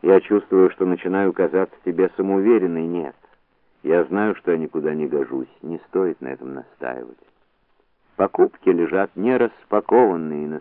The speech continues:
столе. Еще очень недавно я пришла бы домой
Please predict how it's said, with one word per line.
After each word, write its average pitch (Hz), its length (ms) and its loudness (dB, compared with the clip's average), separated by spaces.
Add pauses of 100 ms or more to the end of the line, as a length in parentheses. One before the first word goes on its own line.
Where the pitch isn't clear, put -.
столе. 80 380 -4 (920)
Еще 98 300 0
очень 101 240 -2
недавно 78 460 -4
я 62 140 -10
пришла 73 400 -8
бы 69 120 -4
домой 92 380 -2